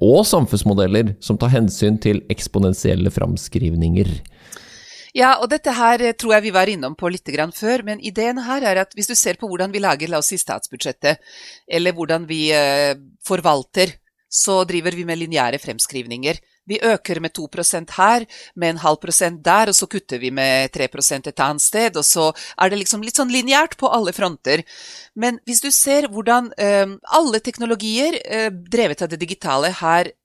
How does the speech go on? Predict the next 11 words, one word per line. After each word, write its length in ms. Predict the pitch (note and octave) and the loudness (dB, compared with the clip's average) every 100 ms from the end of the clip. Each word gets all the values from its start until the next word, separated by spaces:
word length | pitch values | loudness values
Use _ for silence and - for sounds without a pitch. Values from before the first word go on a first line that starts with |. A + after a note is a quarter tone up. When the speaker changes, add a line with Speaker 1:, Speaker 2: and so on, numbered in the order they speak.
| _ E3 | _ -6
Speaker 2:
vekst 460 | G#3+ G#3+ - - - | -4 -2 -2 -4 -4
i 80 | F3+ | -2
sin 240 | - F3+ | -2 -2
potensiale, 760 | F#3+ F3+ F#3 - E3+ D3 F3 B3 - - - | -10 -8 -4 0 4 4 4 2 -4 -14 -2
om 140 | A3+ | 0
det 100 | A3+ | 2
er 80 | A3 | 4
solceller 800 | - B3+ F#3+ - D3+ B2+ D#3 G3+ - | 2 0 -2 -2 0 2 4 2 0
eller 220 | F#3 G3 | -2 0
batterier 760 | F#3 - G3 D#3 C#3 D3+ F#3+ - _ _ _ | -2 -2 -4 -4 0 4 4 0 _ _ _
eller 300 | F#3 F3+ F#3+ | 0 4 2